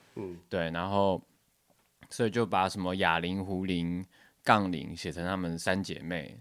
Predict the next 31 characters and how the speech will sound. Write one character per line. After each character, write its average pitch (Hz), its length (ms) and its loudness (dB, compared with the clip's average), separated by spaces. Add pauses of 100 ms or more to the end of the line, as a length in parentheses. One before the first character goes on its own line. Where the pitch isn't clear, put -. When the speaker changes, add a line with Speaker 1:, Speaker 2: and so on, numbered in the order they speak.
Speaker 2:
然 80 120 -8
后 92 140 0
我 85 100 -4
用 90 140 -4
各 104 160 0
种 78 160 -4
姿 87 240 -8
势 87 180 -8
去 85 160 -8
操 78 280 -6
作 76 240 -10
这 76 80 -12
样 73 160 -14
子。 - 120 -18 (140)
Speaker 1:
嗯。 95 200 -8 (240)
Speaker 2:
对 92 80 -4
啊。 80 220 -4
Speaker 1:
操 101 180 -12
作。 87 240 -16 (140)
Speaker 2:
<laughs> 127 480 4
操 120 160 10
作， 123 300 6
对 120 180 10
啊。 107 240 4 (100)
Speaker 1:
你 95 80 -10
开 107 160 -4
车 104 220 -4
的 104 80 -4
吗？ 107 100 -6 (220)
Speaker 2:
<laughs> - 260 -6
折， 117 240 6